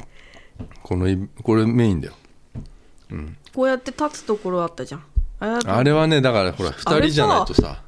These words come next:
Speaker 2: 係の人いてほしいよね。
Speaker 1: うん。
Speaker 2: いないんだもんね。
Speaker 1: いない。
Speaker 2: あれでね、あれだけ、あれはちょっと渡辺ちゃんも係の人いたら、撮ってもらおうかなって一瞬思ったけど。
Speaker 1: え、なんでこれやんないの？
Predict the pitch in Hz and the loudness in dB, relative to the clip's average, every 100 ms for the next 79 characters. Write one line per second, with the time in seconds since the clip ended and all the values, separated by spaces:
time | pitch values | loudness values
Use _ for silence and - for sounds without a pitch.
0 | - - 480 605 403 254 - 214 196 311 | -10 -8 0 2 4 2 2 0 0 2
1 | 320 349 370 302 165 127 - _ _ 95 | 2 4 4 4 2 -4 -10 _ _ -6
2 | 82 78 - - - _ _ - - - | -6 -6 -12 -20 -20 _ _ -20 -20 -20
3 | - - 254 269 392 440 302 214 190 180 | -20 -6 2 4 6 6 4 4 2 2
4 | 185 180 - - - - - - 90 82 | 2 0 -2 -10 -20 -20 -18 -8 -4 -4
5 | - - - - - - 254 339 359 381 | -6 -10 -18 -20 -8 0 2 4 4 4
6 | 339 226 269 359 415 453 - - 254 320 | 4 4 4 4 2 2 -2 -4 0 2
7 | 392 466 415 285 240 208 233 220 220 220 | 4 2 2 -2 0 0 2 0 2 0
8 | 226 220 240 226 202 180 175 202 175 208 | 0 0 0 0 0 0 -2 0 -2 0
9 | 190 190 185 147 - - - - - - | 2 2 2 0 -6 -20 -20 -20 -20 -10
10 | 226 - 170 165 165 185 254 - 151 - | -8 -2 0 0 0 0 0 -2 -6 -4
11 | - 175 180 - 170 165 180 208 190 120 | 0 0 0 -2 -2 0 2 4 4 4
12 | 127 101 - 82 76 78 71 60 | 2 0 -4 -4 -2 -2 -4 -8